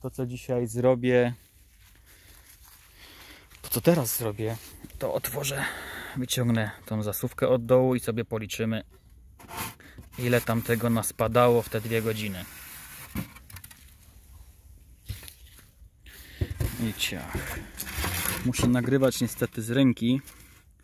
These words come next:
ale myślę, że będzie widać.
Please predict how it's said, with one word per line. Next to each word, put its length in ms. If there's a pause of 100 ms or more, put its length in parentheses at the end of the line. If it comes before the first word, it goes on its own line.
(1300)
ale 360
myślę, 400
że 140
będzie 400
widać. 580